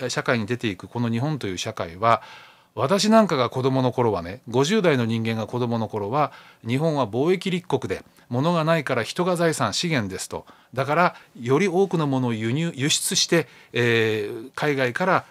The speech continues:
あ、お金を得ましょうという時代でしたが、今は、え、得たお金を海外に投資して、その、えー、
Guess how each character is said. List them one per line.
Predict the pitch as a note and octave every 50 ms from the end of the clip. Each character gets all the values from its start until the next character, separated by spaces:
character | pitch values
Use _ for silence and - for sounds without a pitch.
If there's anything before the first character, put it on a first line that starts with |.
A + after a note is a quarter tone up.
| _ -
あ、 | G#2 G2 G2
お | B2
金 | A2+ B2+ A#2+ A#2 A2+
を |
得 | A2 A2 B2
ま | F3+ F#3+
し | F3+ -
ょ | D3 B2
う |
と | - A2+
い | G2
う | G2
時 | G2+ G#2+
代 | A#2 A2 G2+
で | G2+
し | F#2+ -
た | - G#2
が、 | F#2 F2+
今 | F#2+ C#3 F3+ G3 D3 A#2
は、 | C3 A#2+ - - - - - - - _ -
え、 | - A2 A2 - -
得 | G3+ A#3
た | - - G#3+ F3 -
お | C3 B2+
金 | - - E3+ E3 E3+ F#3
を | G3+ D#3 - _ _ _ _ _ _
海 | - E3 F3+ F3+ D#3+
外 | D3 B2 A2 G2+
に | F#2+ F2+
投 | - - C#3+ E3 F3
資 | - - C3
し | -
て、 | - - G2 - _ _ _ _ _ _
そ | - - - F#3+
の、 | A3+ A#3 G#3+ - -
え |
ー、 | -